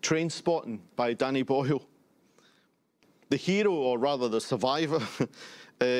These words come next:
of the movie, is motivated by this singular statement at the end of the movie that says, "Choose life." It's not a particularly <laughs> Christian movie, but they got the meme right. Can you imagine what life could be under and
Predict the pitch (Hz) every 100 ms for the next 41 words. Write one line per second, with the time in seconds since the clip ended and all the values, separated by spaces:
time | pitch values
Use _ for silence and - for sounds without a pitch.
0 | 123 127 135 139 143 123 117 113 123 107
1 | 156 147 143 135 131 123 - 127 123 131
2 | - - - - 151 143 135 120 - -
3 | 139 139 107 117 113 117 123 143 143 143
4 | 135 117 127 117 - - 127 123 - -
5 | - - - _ _ - - 180 143 156
6 | 170 165 - - - - - _ _ _
7 | _ _ _ _ _ _ _ _ _ _
8 | _ - 147 226 160 170 - 165 147 127
9 | - 220 - - 170 170 175 139 101 -
10 | - - - - - 160 156 214 160 160
11 | 185 180 131 110 - - - _ _ _
12 | _ _ _ - - - 180 185 180 202
13 | 175 180 165 - 160 180 160 - - -
14 | 160 165 170 165 165 147 131 - 156 170
15 | -